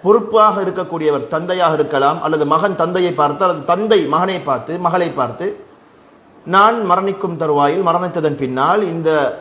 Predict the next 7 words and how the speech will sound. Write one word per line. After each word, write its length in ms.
சொத்து 760
இவருக்கு 340
கொடுங்க" 340
என்று 200
சொல்லி 220
வசியத்து 440
செய்றார். 380